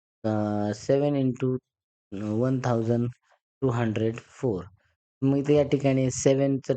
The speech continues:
टेबल काय करायचं आहे, आता आपण शेवटच्या दोन अंकावरून निघू शकतो, कारण लक्षात येईल आपल्या. सेवन फोर जा ट्वेंटी एट, टू कॅरी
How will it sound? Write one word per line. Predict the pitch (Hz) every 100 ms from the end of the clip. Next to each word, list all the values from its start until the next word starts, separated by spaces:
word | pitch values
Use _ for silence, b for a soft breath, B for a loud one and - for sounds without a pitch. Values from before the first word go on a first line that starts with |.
| 131
टेबल | 123 117 120
काय | 117 107
करायचं | 110 107 -
आहे, | 113 123 _ _ _ -
आता | 120
आपण | 117 120
शेवटच्या | 113 131 131 127 127
दोन | 120 123
अंकावरून | 123 120 117 117 117
निघू | 117 113 113
शकतो, | - - - 113 113 _ _ _ -
कारण | 104 104 107 104 107 104
लक्षात | 110 110 117 113
येईल | 107
आपल्या. | 101 101 104 113 _ _ _ _ - 143
सेवन | 151 147
फोर | 151 139
जा | 127 135 135 _ _ _ _ _ _ -
ट्वेंटी | 135 120 117
एट, | 95 -
टू | 135 120
कॅरी | 127 117